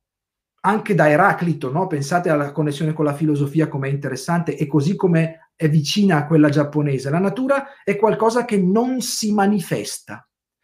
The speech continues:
piuttosto lo fa attraverso delle, mm, delle, dei, degli elementi,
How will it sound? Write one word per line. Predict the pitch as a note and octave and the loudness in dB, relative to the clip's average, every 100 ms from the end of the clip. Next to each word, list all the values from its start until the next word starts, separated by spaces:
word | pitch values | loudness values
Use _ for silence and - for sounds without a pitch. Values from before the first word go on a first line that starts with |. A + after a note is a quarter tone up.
| _ _ _ | _ _ _
piuttosto | G#3+ A#3+ - C4 C#4+ - - C#4+ D4 - | 0 0 4 4 4 0 -4 -2 -2 -2
lo | E3+ A3 | 2 2
fa | - G#3+ A#3+ C4+ | 2 0 0 0
attraverso | C4 A3 F#3 G3+ D#3 C#3+ - B2 A2+ - _ _ | -2 -2 0 2 0 -2 -8 -10 -12 -14 _ _
delle, | C#3 F3+ F#3+ F#3+ F#3 F#3 F#3 F3+ F3+ F3 | 4 6 10 10 10 10 10 8 6 4
mm, | E3+ E3 D#3 D3+ C#3+ C#3+ _ _ _ _ _ _ | 2 2 2 0 -6 -10 _ _ _ _ _ _
delle, | C3+ C3 F#3+ F#3+ | -4 4 6 6
dei, | G3 G#3+ G#3 | 4 2 0
degli | F#3+ G#3+ | 0 2
elementi, | A#3+ B3 D#3 B2+ B2+ - C3+ | 2 2 -2 -4 -8 -14 -20